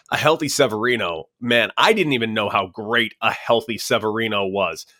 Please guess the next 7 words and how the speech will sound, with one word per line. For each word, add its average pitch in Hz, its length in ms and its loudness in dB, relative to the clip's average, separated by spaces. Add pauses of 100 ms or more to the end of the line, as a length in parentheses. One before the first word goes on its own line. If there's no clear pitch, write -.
(180)
This 196 220 4
Yankee, 131 560 -2
Yankee 117 420 -2
starting 107 400 0
staff 104 560 -2
is 107 240 -6
just 127 460 2